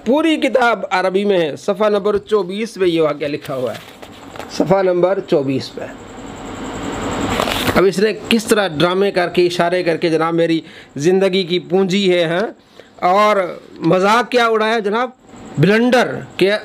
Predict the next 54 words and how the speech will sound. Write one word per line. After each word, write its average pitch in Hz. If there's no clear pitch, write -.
रब 214
तबारक 269
व 269
तआला 277
को 269
ख्वाब 262
में 269
देखा। 254
ये 240
तो 233
बड़ा 226
ब्लंडर 240
है 196
कि 185
अल्लाह 196
तबारक 214
व 226
तआला 233
को 240
कोई 240
ख्वाब 226
में 240
देख 269
ही 302
नहीं 302
सकता। 247
तो 170
ये 185
इमाम 185
इब्न 202
हजर 196
अस्कलानी 180
रहमतुल्लाह 170
ने 160
ब्लंडर 156
किया 208
है। 170
इमाम 190
इब्न 208
हजर 196
अस्कलानी 196
रहमतुल्लाह 185
अलैह 165
कहते 156
हैं 190
कि 202
अल्लाह 208
तबारक 175
व 156
तआला 151
को 185
ख्वाब 175
में 196
देखना 156